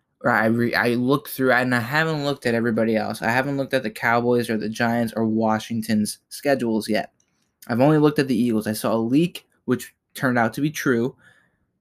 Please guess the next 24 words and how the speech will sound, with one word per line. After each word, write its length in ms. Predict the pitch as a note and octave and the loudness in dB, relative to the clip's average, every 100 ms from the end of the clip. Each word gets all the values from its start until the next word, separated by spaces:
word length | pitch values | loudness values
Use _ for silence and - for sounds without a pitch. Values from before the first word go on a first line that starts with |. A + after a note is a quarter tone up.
| _ - | _ -2
and 380 | A2+ G#2+ G#2+ - - | 0 2 0 -2 -2
I'm 480 | A#2+ B2+ C3 A#2 - _ _ - | 0 0 -2 -6 -10 _ _ -16
kind 220 | - B2 | -4 -2
of 100 | A#2 | -2
excited 360 | A2+ B2 A#2 A2+ | -2 0 0 -2
to 80 | |
see 220 | - A#2 A2+ | -2 0 0
what 160 | A2+ | 0
the 100 | A2+ | 0
other 180 | A#2 A2 | 2 2
guys, 380 | A2 A2 G2+ - - - - | 2 2 0 -4 -16 -20 -6
what 140 | C3 | 0
the 120 | C3 C3 | 2 4
other 380 | C3+ B2+ A#2+ - _ _ | 4 4 2 -4 _ _
rivals 640 | A#2 A#2+ B2 B2+ A2+ A2 A2 | -6 0 2 2 2 -2 -2
are 140 | - | -4
going 160 | A#2+ A2+ | -2 0
to 60 | A#2 | -2
be 80 | |
dealing 320 | A2 A#2+ A#2 A#2 | -2 -2 -2 0
with. 180 | A#2 | -2
So 160 | A2+ B2+ | 0 -2
we're 80 | C3 | 0
gonna, 180 | D3+ | -2